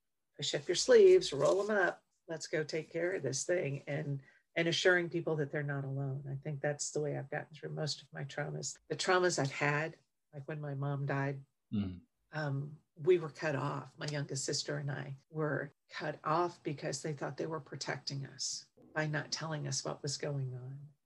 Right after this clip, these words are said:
Speaker 1: And so when I'm in there saying goodbye, it's like, "What the hell's going on? I don't get it." So that's been a trauma. I still feel emotion releasing around. And then I had my own experience where it's like, okay, I took that wisdom that I got from my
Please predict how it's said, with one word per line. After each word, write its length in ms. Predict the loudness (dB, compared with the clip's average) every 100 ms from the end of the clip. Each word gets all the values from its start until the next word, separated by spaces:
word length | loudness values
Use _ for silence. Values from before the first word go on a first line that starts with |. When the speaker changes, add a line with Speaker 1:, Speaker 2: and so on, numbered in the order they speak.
| _ -6
Speaker 1:
And 160 | -2
so 420 | 0 0 0 -2 -4
when 280 | 0 0 2
I'm 240 | -2 -2
in 120 | -2
there 160 | 0 0
saying 340 | 0 0 -2
goodbye, 440 | -2 0 2 2 0
it's 160 | -4
like, 140 | -10 -12
"What 180 | -12 -8
the 100 | -4
hell's 240 | -4 -6 -6
going 320 | -8 -6 -6
on? 360 | -6 -6 -8 -16 _ _ _ _
I 100 | -4
don't 220 | -2 -2
get 180 | 0 0
it." 200 | -2 -2
So 440 | 0 2 2 -4 -10 -18 _ _ _ 4
that's 280 | 4 4 2
been 160 | 2
a 60 | 2
trauma. 460 | 2 0 0 -2 0
I 60 |
still 560 | 2 4 6 6 6 0 _ 8
feel 220 | 8 8
emotion 400 | 4 2 0 -6
releasing 500 | -4 -4 -2 -2 -2
around. 320 | -2 0 2
And 120 | 4
then 140 | 4 4
I 80 |
had 200 | 2 0
my 160 | -2 0
own 200 | 0 0
experience 720 | 0 0 2 0 0 -4 -4
where 120 | -2 -2
it's 140 | -4
like, 200 | -6 -4
okay, 360 | -6 -2 -4 -4 -14 _ -8
I 60 | -2
took 280 | 4 4 2 _ _ _
that 240 | 2 2 4
wisdom 500 | 6 6 4 2 2
that 100 | 0
I 100 | 0
got 320 | 0 -2 -2 -10 _ _
from 160 | -2 0
my 160 | -2